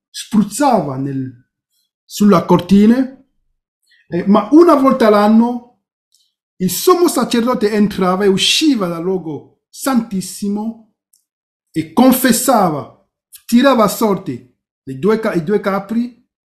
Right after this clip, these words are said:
e sacrificava l'agnello, no, il capro per il sacrificio per il popolo,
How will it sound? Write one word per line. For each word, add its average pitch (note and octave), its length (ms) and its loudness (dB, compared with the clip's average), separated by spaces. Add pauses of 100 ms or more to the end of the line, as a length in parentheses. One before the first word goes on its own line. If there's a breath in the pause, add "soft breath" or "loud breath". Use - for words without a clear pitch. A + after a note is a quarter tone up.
(1600)
e D3+ 100 -4
sacrificava B3 800 -2
l'agnello, F#3 840 -6
no, E3 240 -6
il D#3 160 -10
capro G3+ 460 -6
per D3 420 -4
il C3+ 460 0
sacrificio F#3 640 -2
per D#3+ 120 2
il - 60 -10
popolo, G#3+ 800 0